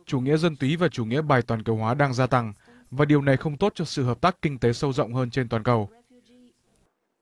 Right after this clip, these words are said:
Là diễn đàn toàn cầu uy tín bàn luận về những vấn đề kinh tế phát triển và thời sự thế giới, Diễn đàn Davos năm nay tập trung vào chủ đề lãnh đạo chủ động và có trách nhiệm,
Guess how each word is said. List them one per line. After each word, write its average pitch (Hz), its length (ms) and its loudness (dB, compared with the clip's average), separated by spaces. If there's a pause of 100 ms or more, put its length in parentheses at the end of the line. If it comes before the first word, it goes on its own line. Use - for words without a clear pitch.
(560)
Là 143 120 -2
diễn 143 180 -2
đàn 156 200 -2
toàn 117 180 -4
cầu 117 200 -2
uy 127 100 -4
tín 123 260 -6
bàn 135 140 -2
luận 120 180 -6
về 110 100 -6
những 117 180 -8
vấn 131 140 -8
đề 151 120 2
kinh 120 200 -4
tế 110 200 -4
phát 185 180 -8
triển 110 220 -4
và 107 100 -8
thời 113 160 -6
sự 110 200 -8
thế 113 140 -6
giới, 117 300 -2 (500)
Diễn 170 220 -2
đàn 160 200 0
Davos 139 340 -2
năm 139 140 -4
nay 127 100 -2
tập 120 180 -6
trung 131 200 -6
vào 113 100 -2
chủ - 180 -10
đề 113 160 -2
lãnh 131 200 -6
đạo 127 180 -2
chủ 117 140 -10
động 110 220 -6
và 107 100 -8
có 110 180 -8
trách 196 160 -6
nhiệm, 170 160 -2